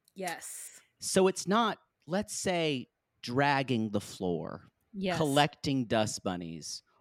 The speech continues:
Speaker 1: Mm-hmm.
Speaker 2: or dragging on your bed. And I thought, can you imagine the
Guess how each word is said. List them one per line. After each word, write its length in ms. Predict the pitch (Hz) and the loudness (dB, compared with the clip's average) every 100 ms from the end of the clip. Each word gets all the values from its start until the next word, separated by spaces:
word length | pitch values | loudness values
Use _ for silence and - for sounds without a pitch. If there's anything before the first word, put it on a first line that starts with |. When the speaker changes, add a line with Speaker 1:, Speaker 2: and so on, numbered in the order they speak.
| - | 0
Speaker 1:
Mm-hmm. 80 | 143 | 4
Speaker 2:
or 460 | 143 139 127 113 - _ _ _ - | 6 6 6 2 -2 _ _ _ -20
dragging 720 | 110 117 139 147 160 147 151 | -8 4 6 8 8 6 2
on 180 | 139 139 | 4 4
your 140 | 127 117 | 4 4
bed. 540 | 110 107 104 98 92 - | 4 4 4 2 -4 -6
And 140 | 127 | -2
I 140 | 135 156 | 0 0
thought, 320 | - 127 127 _ _ _ | 0 0 0 _ _ _
can 140 | - - 240 285 | -4 -4 -6 -12
you 240 | 247 226 | -12 -12
imagine 680 | 202 156 147 147 151 - 139 | -12 -10 -10 -10 -12 -12 -12
the 120 | 117 | -14